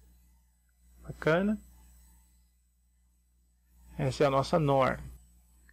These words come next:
Beleza, vamos testar uma porta diferente aqui. Ela é bem curiosa, é a shor.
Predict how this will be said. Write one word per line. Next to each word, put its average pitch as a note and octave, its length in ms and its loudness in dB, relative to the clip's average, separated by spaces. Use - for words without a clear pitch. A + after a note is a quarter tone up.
Beleza, D#3 420 -2
vamos G3 220 0
testar G#3 280 0
uma F3 160 0
porta D3 400 -2
diferente C#3 580 -6
aqui. G3 380 -4
Ela C#3+ 200 -2
é C3+ 40 -2
bem D3 180 -2
curiosa, C#3+ 600 0
é C#3+ 40 4
a D3 60 2
shor. D3+ 500 -2